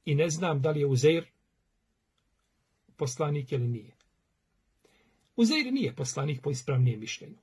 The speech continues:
Zato što nema dokaza. Za poslanstvo treba dokaz. A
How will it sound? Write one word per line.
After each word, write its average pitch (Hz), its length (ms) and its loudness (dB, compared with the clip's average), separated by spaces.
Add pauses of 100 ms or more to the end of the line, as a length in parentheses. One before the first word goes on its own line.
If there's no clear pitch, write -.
(120)
Zato 147 200 -2
što 147 140 0
nema 156 220 0
dokaza. 127 400 -2
Za 123 120 -4
poslanstvo 196 640 -4
treba 262 260 -6
dokaz. 247 480 -6 (1600)
A 185 260 -2